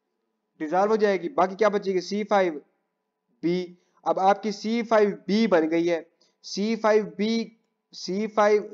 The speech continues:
बी मिलेगी किसके साथ? सी सिक्स के साथ, सी सेवन के साथ, सी एट के साथ और सी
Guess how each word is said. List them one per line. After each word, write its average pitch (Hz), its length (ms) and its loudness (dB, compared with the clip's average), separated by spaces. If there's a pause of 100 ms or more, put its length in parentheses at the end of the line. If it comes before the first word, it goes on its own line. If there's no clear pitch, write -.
(140)
बी 196 320 -4
मिलेगी 202 360 0
किसके 208 260 -2
साथ? 196 220 0
सी 214 440 -8
सिक्स 175 280 -6
के 214 100 -4
साथ, 220 360 -4
सी 202 500 -8 (420)
सेवन 190 300 -2
के 214 100 -2
साथ, 208 200 -2
सी 208 560 -6 (480)
एट 202 160 0
के 214 100 -2
साथ 208 140 0
और 202 120 -4
सी 202 400 -6